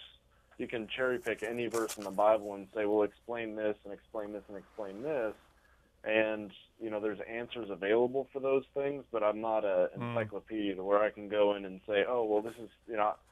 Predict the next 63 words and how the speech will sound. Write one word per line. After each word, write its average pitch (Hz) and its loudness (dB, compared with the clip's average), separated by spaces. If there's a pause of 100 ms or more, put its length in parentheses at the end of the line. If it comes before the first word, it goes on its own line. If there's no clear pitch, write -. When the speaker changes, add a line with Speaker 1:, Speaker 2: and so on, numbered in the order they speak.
(220)
Speaker 1:
this 123 -4
Speaker 2:
Right. 113 2
Speaker 1:
is 113 -6
what 123 -4
the 113 2
original 110 0
Hebrew 107 -6
meant 104 -6
just 107 -12
off 107 0
the 101 -12
top 101 -4
of 95 -12
my 87 -10
head." 95 -2 (120)
So 110 2
I'd 110 8
have 117 0
to 113 -10
go 110 -2
Speaker 2:
Yeah. 117 6
Speaker 1:
and 95 -12
actually 98 -6
look 107 -4
at 110 -10
that. 85 -6 (140)
Speaker 2:
Well, 160 12
I'll 165 12
tell 196 8
you, 180 8
I 160 12
went 170 6
on, 160 6
uh, 131 6
Bible 139 8
gateway 139 6
dot 123 6
com 135 6
and 117 -2
I 120 -2
looked 147 2
at 135 0
some 147 -4
of 135 -2
the 120 2
commentaries 143 0
on 147 0
there. 151 -2
They 131 -2
had 131 0
quite 139 2
a 120 -4
few, 135 0
and 123 -2
I 117 4
looked 139 0
on 127 2
verse 143 2
twenty-two 147 -6
specifically 143 -4
about 127 2
the 120 -8
miscarriage. 151 -2